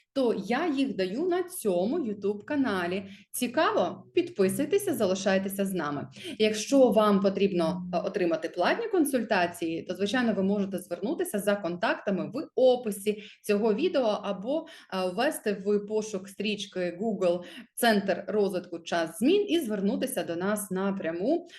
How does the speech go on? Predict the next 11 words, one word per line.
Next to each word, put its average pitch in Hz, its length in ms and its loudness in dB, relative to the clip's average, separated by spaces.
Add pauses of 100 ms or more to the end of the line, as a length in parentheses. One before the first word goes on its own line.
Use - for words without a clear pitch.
(160)
е, 160 120 -6
через 180 200 -4
наші 208 280 0
контакти 170 540 -2
на 151 220 -6
сайті. - 580 -4 (260)
Отже, 262 320 4
а 175 100 0
я 320 320 4 (180)
розпочинаю, 220 920 4
шановні. 151 320 -2